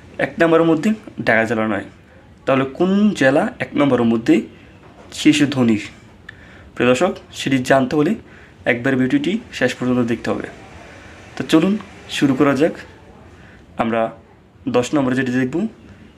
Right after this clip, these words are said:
সেটি হচ্ছে কি আপনার খুলনা। খুলনা হচ্ছে বাংলাদেশের শীর্ষ দশ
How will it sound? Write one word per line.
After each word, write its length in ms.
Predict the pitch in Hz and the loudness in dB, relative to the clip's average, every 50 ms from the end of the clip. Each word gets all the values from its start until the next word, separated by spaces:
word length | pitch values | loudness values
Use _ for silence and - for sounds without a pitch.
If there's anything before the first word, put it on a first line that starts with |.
| - - | -18 -6
সেটি 200 | - - - - 139 | -4 -2 0 2 2
হচ্ছে 180 | 139 139 - 147 127 | 2 2 0 0 2
কি 60 | 135 151 127 | 2 2 0
আপনার 200 | - - 160 202 233 - - - - - - - - - - - - - - - - - - - - - - - - - - - - - - - - - - - - - - - - - - - - - - - - - - | 2 0 0 0 -2 -4 -12 -20 -20 -20 -20 -20 -20 -20 -20 -20 -20 -20 -20 -20 -20 -20 -20 -20 -20 -20 -20 -20 -20 -20 -20 -20 -20 -20 -20 -20 -20 -20 -20 -20 -20 -20 -20 -20 -20 -20 -20 -20 -20 -20 -20 -20 -20 -18 -4
খুলনা। 300 | - - 147 139 123 113 107 - - - - - - - - - - - - - - - - - - - - - - - - | 2 4 6 6 6 4 0 -4 -12 -20 -20 -20 -20 -20 -20 -20 -20 -20 -20 -20 -20 -20 -20 -20 -20 -20 -20 -20 -20 -14 0
খুলনা 240 | - 143 143 160 170 170 | 2 4 6 6 6 6
হচ্ছে 220 | 170 170 - 214 233 254 - - - - - - 135 120 | 4 2 2 0 0 0 -2 -8 -18 -20 -10 -6 -2 0
বাংলাদেশের 380 | 120 123 123 123 123 160 165 160 - - - - - - - - - | 0 2 0 0 -2 -4 -6 -6 -12 -20 -20 -20 -20 -20 -18 -14 -6
শীর্ষ 260 | - - 143 143 - - 165 220 220 - - - - - - - - - - - - - 120 123 123 | -2 0 0 0 0 -2 -2 -2 -4 -8 -14 -20 -20 -20 -20 -20 -20 -20 -20 -20 -12 -10 -2 0 0
দশ 140 | 131 170 | 0 0